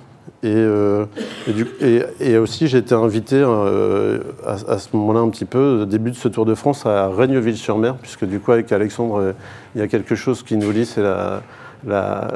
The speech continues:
la, la Normandie. Donc du coup j'étais invité, euh, c'était très court parce que c'était un moment où on n'avait plus trop le droit de se déplacer. Donc j'étais invité à réfléchir à quelque chose à Raigneville-sur-Mer, qui est un, un endroit que j'adore, qui est dans le, le Cotentin,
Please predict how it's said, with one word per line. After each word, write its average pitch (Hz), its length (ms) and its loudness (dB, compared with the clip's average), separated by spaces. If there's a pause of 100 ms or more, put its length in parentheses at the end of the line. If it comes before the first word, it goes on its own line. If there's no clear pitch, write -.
la, 101 340 0
la 104 140 -2
Normandie. 117 720 0
Donc 101 220 -4
du 101 100 -4
coup 120 120 -6
j'étais 113 220 -2
invité, 107 340 0
euh, 113 200 2
c'était 101 260 -6
très 131 200 2
court 135 240 -2
parce 110 160 -2
que 107 100 -4
c'était 101 240 -2
un 98 60 0
moment 110 340 2
où 104 160 0
on 101 140 0
n'avait 101 200 2
plus 123 240 -4 (220)
trop 127 200 2
le 120 40 0
droit 117 180 4
de 120 60 -2
se - 140 -2
déplacer. 110 580 2 (640)
Donc 110 120 -4
j'étais 101 220 -4
invité 110 460 0
à 123 120 6
réfléchir 127 560 2
à 107 80 0
quelque 113 260 -2
chose 110 240 -4
à 95 320 0
Raigneville-sur-Mer, 113 1000 0 (420)
qui - 80 0
est - 20 0
un, 90 40 -2
un 110 440 -4
endroit 107 300 2
que 101 60 -6
j'adore, 104 440 2
qui - 80 -2
est 110 60 0
dans 110 120 2
le, 98 460 0
le 110 160 -2
Cotentin, 120 600 0